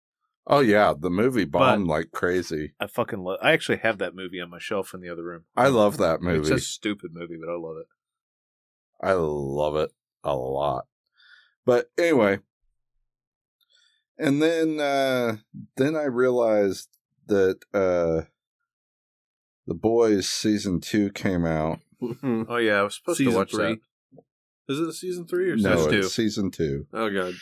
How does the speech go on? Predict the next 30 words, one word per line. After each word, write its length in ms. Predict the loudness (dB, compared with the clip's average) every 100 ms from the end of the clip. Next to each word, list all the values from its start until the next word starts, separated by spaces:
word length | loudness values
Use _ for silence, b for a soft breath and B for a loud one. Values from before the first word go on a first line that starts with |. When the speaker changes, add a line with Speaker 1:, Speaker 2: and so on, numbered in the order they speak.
| -4
Speaker 3:
I'm, 240 | -4 -2
I'm 160 | -2 -2
already 300 | 0 0 0
looking 380 | 0 0 0 -2
forward 220 | 0 -2
to 80 | -2
season 340 | -2 -2 -6
three. 320 | -6 -2 -2 -6 _ _
I'm 140 | -4
done 180 | -2 -4
with 160 | -6 -8
this, 160 | -12
by 160 | -8 -8
the 80 | -6
way. 140 | -8 -10 _ _ _ _ _ _ _ _ _ _
So, 460 | -6 -2 -2 -4 _ _ _ _
yeah, 280 | -2 -2 -4 _
I 80 | -4
watched 360 | -2 -2 -6 -8
it 80 | -6
all. 240 | -6 -8 _ _ _ _ _
Speaker 1:
Yeah. 260 | -12 -12 -12 _ _ _ _ _
Speaker 3:
Yeah? 260 | -8 -4 -6 -8 _ _
Speaker 1:
I 40 | -6
need 160 | -6
a 40 | -6
way 220 | -4 -6
to 80 | -6
watch 360 | -8 -10 -10 -14
it. 140 | -16